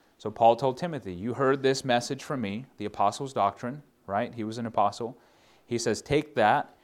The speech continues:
and follow that and t-, teach other people to follow that and help them teach other people to follow that." So it's something that's supposed to spread and to be perpetual. Um, and the thing about these commandments, the, the teachings of the apostles of, that teach us how to live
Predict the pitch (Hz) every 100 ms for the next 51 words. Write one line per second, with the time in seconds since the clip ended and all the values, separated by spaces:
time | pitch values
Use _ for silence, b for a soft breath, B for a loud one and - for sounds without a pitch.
0 | b b b - 107 104 - - 127 139
1 | 156 110 98 117 - - 113 113 - -
2 | - - - - 143 139 127 120 160 123
3 | 110 98 95 90 87 90 104 - 110 117
4 | 135 139 160 160 139 120 107 98 101 95
5 | 87 110 101 85 76 - b b - 110
6 | - 131 131 123 - 113 113 107 104 -
7 | - 113 113 87 B B - 101 95 98
8 | - - 110 - 71 69 - _ b b
9 | b b b 98 101 98 92 92 - 113
10 | 107 127 190 151 131 143 135 - 113 127
11 | 175 139 110 - 101 95 101 95 143 139
12 | 143 120 113 101 131 135 143 107 98 101
13 | 87 - - 90 127 123 110 - 110 110
14 | 104 98